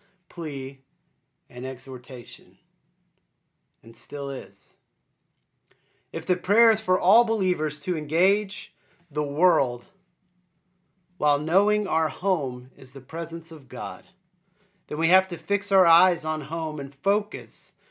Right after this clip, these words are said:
on the thing that unites us as followers of Jesus,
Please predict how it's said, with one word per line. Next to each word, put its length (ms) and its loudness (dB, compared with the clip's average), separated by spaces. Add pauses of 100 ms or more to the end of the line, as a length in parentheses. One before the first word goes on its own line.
(200)
on 160 0
the 80 -2
thing 420 4
that 200 0
unites 520 0
us 220 -4
as 160 -10
followers 720 2
of 240 -16
Jesus, 800 -18